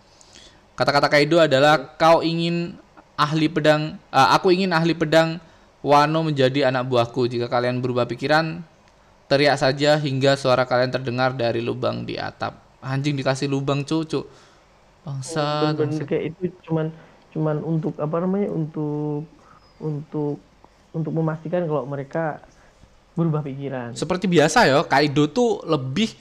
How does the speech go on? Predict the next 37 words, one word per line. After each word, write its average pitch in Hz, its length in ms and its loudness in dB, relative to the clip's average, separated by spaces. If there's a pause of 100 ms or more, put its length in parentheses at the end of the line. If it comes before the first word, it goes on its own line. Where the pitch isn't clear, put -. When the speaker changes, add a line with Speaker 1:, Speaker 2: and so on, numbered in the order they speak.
(120)
Speaker 2:
Hmm. 156 140 -8
Speaker 1:
mending 175 480 2 (300)
orang 165 420 2
tuh 208 200 0
berpihak 160 460 0
padanya 147 500 2
daripada 151 420 4
membunuh 160 440 0
Speaker 2:
Iya, 160 100 -2
Speaker 1:
secara 147 220 2
langsung, 147 280 2
Speaker 2:
dalam 139 100 0
Speaker 1:
Cuk. 131 80 -4
Speaker 2:
membunuh, 143 320 -6
ya. 131 140 -4 (500)
Bener-bener. 135 480 -4 (160)
Speaker 1:
Apalagi 156 320 2
Speaker 2:
Jadi 214 80 2
emang 196 120 -4
Speaker 1:
kekuatan-kekuatan 165 520 0
Speaker 2:
kan, 151 60 -2
Speaker 1:
besar 135 220 -4
nih. 131 180 -8
Speaker 2:
kan 247 240 -4 (580)
tujuan, 160 320 -2
eh, 156 200 -4
tujuan 147 280 -4
Kaido 151 280 -2
kan 247 200 -2
untuk 185 260 -6
memperbesar 165 580 -4
armada, 165 520 -2
Cuk. 131 160 -6
Speaker 1:
Hmm, 175 160 0
Speaker 2:
Jadi 160 220 2
dia 226 160 2
Speaker 1:
bener. 240 320 -8